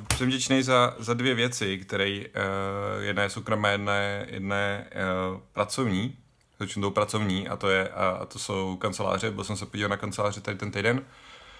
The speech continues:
Eh, jedna, jedna už je přidělaná a v pondělí jdu vybírat koberce. Tak nevím, mám si vybrat modrý nebo červený, šedej, nevím, přemýšlím. Řek-, myslím si, že, myslím si, že to bude modré, aby to ladilo, eh, s logem Superboxu.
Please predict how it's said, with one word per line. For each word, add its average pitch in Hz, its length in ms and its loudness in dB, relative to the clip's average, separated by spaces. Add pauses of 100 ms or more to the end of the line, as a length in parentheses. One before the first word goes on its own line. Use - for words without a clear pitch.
(200)
Eh, 107 400 6
jedna, 120 360 6
jedna 117 200 2
už 110 120 -2
je 117 60 -4
přidělaná 127 800 2
a 101 300 0
v - 80 -12
pondělí 110 340 0
jdu 107 100 -2
vybírat 104 340 0
koberce. 123 640 2 (1040)
Tak - 80 -8
nevím, 98 200 4
mám 90 160 0
si 101 140 -6
vybrat 101 260 2
modrý 95 280 2
nebo 104 180 -4
červený, 107 680 0 (400)
šedej, 98 540 0 (380)
nevím, 87 320 0
přemýšlím. 98 460 -2
Řek-, - 200 -8 (140)
myslím 117 280 -2
si, 127 180 2
že, 127 120 -2
myslím 123 220 -4
si, 127 100 -2
že 127 60 0
to 127 100 -2
bude 123 140 4
modré, 117 300 4
aby 110 140 0
to 110 120 0
ladilo, 98 480 0
eh, 95 60 0 (380)
s - 340 -8
logem 95 280 0
Superboxu. - 600 -8